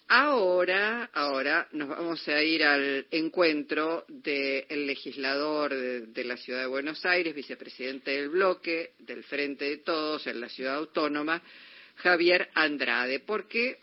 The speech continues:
bueno, hay una serie de, eh, pedidos que están haciéndoles al gobierno local, esto es el gobierno de Horacio Rodríguez Larreta.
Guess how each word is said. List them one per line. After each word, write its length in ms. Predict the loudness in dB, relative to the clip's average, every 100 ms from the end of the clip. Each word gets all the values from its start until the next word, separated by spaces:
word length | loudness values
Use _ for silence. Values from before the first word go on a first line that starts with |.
| -6
bueno, 300 | -2 0 0
hay 120 | 0
una 160 | 0 -2
serie 460 | 0 2 2 2
de, 320 | 2 2 0 -6 -20 -20 _ -8
eh, 160 | -6
pedidos 540 | 0 2 4 4 4 0
que 80 |
están 340 | -2 2 2 0
haciéndoles 640 | -2 -4 -2 -2 0 0
al 200 | 0 -2
gobierno 580 | -2 -2 -2 -2 -2 -4
local, 640 | -4 -4 -2 0 0 -6 -14 -18
esto 200 | -16 -10
es 100 | -8
el 140 | -6 -6
gobierno 420 | -4 -4 -4 -4
de 60 | -4
Horacio 320 | -6 -6 -8
Rodríguez 420 | -6 -6 -6 -6
Larreta. 500 | -10 -10 -12 -10